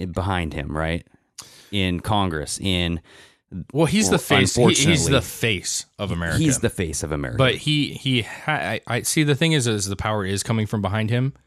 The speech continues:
Speaker 1: Yeah.
Speaker 2: But you can't say it's, yeah, I mean, he has power, and he has
Speaker 1: He does.
Speaker 2: and
Speaker 1: Look
Speaker 2: he
Speaker 1: at, look how many
Speaker 2: talks.
Speaker 1: judges he's appointed.
Speaker 2: Yes.
Speaker 1: Everybody's talking about hundred and fifty-two
Speaker 2: But that's
Speaker 1: judges.
Speaker 2: that's at the end of the day. That's why the D N C had such an issue with him being president, right? They
Speaker 1: Yeah.
Speaker 2: knew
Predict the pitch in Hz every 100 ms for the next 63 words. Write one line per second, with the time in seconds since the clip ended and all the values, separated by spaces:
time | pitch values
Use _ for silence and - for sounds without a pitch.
0 | _ _ 82 73 69 _ _ _ - 123
1 | 123 - 147 113 120 95 - - _ 98
2 | 92 101 98 123 123 98 - 92 73 64
3 | - _ - 98 92 107 113 104 90 -
4 | 107 104 117 - - - 101 107 113 120
5 | 95 120 104 110 104 90 101 101 92 -
6 | - 78 76 69 64 67 95 78 - -
7 | - 92 98 107 104 113 104 92 85 -
8 | _ - 117 104 95 - - 98 - -
9 | 123 110 113 107 107 - - 113 - 107
10 | 104 82 95 - - 104 104 95 87 82
11 | 92 78 - _ - 90 90 - 92 87
12 | 87 85 90 85 - 87 87 - 87 -
13 | 87 87 - 85 85 80 90 113 156 -
14 | 73 - 87 101 117 113 147 180 98 82